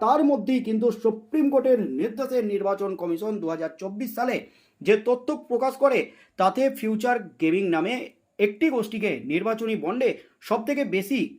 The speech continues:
চাঁদা দেওয়ার তথ্য উঠে আসে। আদতে কেরলের কোচি শহরের বাসিন্দা সান্তিয়াগো মার্টিন নামে এক পেপার লটারি ব্যবসায়ী ওই সংস্থার ফিউচার গেমিং। এই রাজ্যে এবং রাজ্যের বাইরে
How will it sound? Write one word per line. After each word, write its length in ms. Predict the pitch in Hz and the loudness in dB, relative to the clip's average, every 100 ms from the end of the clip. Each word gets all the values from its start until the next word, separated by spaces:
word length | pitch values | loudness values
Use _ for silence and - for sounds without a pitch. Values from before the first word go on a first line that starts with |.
| _ | _
চাঁদা 300 | - 190 269 | -8 -2 0
দেওয়ার 300 | 247 233 220 214 - _ | 0 2 2 0 -8 _
তথ্য 240 | 170 170 277 214 | -4 0 0 0
উঠে 180 | 175 160 | 0 -2
আসে। 220 | 143 165 - - _ - | -2 -4 -4 -10 _ -2
আদতে 300 | 175 262 311 311 | 0 2 0 -2
কেরলের 460 | 233 208 220 269 269 | 0 4 4 4 2
কোচি 280 | 196 185 247 | -6 -4 -6
শহরের 420 | - 180 196 233 | -4 -4 -2 -2
বাসিন্দা 420 | 170 156 233 254 170 - _ _ _ | -2 -2 0 0 0 -4 _ _ _
সান্তিয়াগো 540 | - 254 269 285 226 240 | -4 -2 2 4 4 4
মার্টিন 360 | 185 170 208 196 | 0 -2 -2 -2
নামে 260 | 165 254 - - _ _ _ | -2 -2 -4 -8 _ _ _
এক 120 | 165 - | -6 -2
পেপার 300 | 202 202 285 277 | 2 4 4 2
লটারি 340 | 190 196 202 240 - - | 2 2 0 -2 -6 -6
ব্যবসায়ী 440 | 135 170 220 277 196 - - | -2 -2 0 0 -2 -6 -2
ওই 180 | 226 269 - | -2 -2 -4
সংস্থার 520 | 160 165 160 226 233 233 _ _ | -4 -4 -2 -2 -2 -6 _ _
ফিউচার 380 | - 190 185 247 208 | -4 -2 0 0 2
গেমিং। 300 | 160 160 135 - _ _ _ _ | 2 2 0 -6 _ _ _ _
এই 140 | 190 285 | 2 4
রাজ্যে 260 | 294 226 254 | 4 4 2
এবং 160 | 220 233 | 2 0
রাজ্যের 340 | 170 190 214 | -2 0 0
বাইরে 240 | 165 214 | 2 2